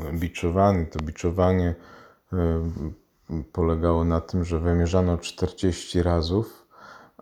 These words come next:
e, a właściwie wymierzano trzydzieści dziewięć, bo żeby nie przekroczyć czasem przez pomyłkę, e, kary. Wymiar kary był właśnie czterdzieści razów.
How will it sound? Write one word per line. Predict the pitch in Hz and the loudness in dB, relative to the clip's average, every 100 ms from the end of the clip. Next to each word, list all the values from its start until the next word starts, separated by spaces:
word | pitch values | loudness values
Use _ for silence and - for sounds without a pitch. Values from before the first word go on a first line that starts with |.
| _ | _
e, | 85 82 82 80 80 78 80 82 67 - - - | -2 0 0 0 -2 -2 -4 -4 -6 -10 -14 -10
a | 92 | -4
właściwie | 87 90 85 - 92 | 2 4 4 2 0
wymierzano | 90 87 92 90 85 | 2 4 4 2 0
trzydzieści | - 82 90 - 87 | -4 -2 -2 -4 -2
dziewięć, | 85 98 87 80 - - 78 | 2 4 4 0 -4 -8 -2
bo | 80 80 80 78 80 76 78 - | 0 0 -2 -4 -6 -6 -8 -4
żeby | 90 80 87 | -4 0 4
nie | 104 | 4
przekroczyć | 107 - 95 92 92 - 98 - | 2 0 0 2 0 0 -6 -6
czasem | - 90 87 - 85 85 82 85 - - _ | -2 -2 -2 -2 -2 -2 -2 -6 -8 -18 _
przez | - 87 | -6 -6
pomyłkę, | - 90 90 95 - - | 0 2 4 2 0 -2
e, | 87 82 85 - 82 80 - 58 - - - | 0 0 -4 -8 -10 -8 -8 -10 -14 -16 0
kary. | 95 92 69 67 | 2 2 0 -6
Wymiar | 78 80 85 87 82 - | -8 -2 0 2 2 0
kary | 90 85 | 0 0
był | 80 80 | 0 -2
właśnie | 85 - 82 | -2 -2 -6
czterdzieści | 78 - 82 87 90 - - 80 | -6 -4 -4 0 -2 -4 -6 -4
razów. | 76 73 87 - | -2 -2 -6 -12